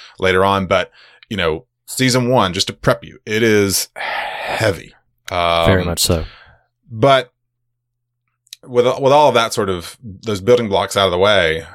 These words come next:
Speaker 1: um, I know you and I have both only seen it th-, through the one time. I feel like I rewatched episode one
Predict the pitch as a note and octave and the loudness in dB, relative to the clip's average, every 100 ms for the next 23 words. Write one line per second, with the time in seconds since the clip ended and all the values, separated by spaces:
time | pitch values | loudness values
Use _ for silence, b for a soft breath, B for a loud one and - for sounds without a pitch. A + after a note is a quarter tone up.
0 | - A2 G2+ F#2+ F#2 F2 F2 F2+ _ _ | -6 0 2 2 2 0 -6 -12 _ _
1 | _ _ _ _ - A2+ A#2+ B2+ B2+ A#2 | _ _ _ _ -8 -2 2 6 6 4
2 | - A2 G#2+ G2+ G2+ F2+ G2+ G2 - G2 | 0 -2 0 2 0 0 2 2 0 -2
3 | F#2 F2 - - A2 F#2+ F2 F#2+ - G#2 | -2 -4 -4 -2 0 -2 -2 -6 -4 -2
4 | G#2 F#2+ F2 F2+ F#2 - F#2+ F2 E2+ E2 | 0 0 -2 -4 -6 -4 -2 -2 -2 -6
5 | E2 - _ _ _ _ - - - F#3+ | -10 -18 _ _ _ _ -16 -14 -14 -14
6 | A3 - E2+ F2+ F#2+ F#2 E2+ - F#2 F2 | -14 -12 -10 -6 -6 -4 -6 -6 -8 -8
7 | F2+ D#2+ D#2+ D#2+ D2+ D#2 E2 | -10 -8 -8 -6 -6 -8 -12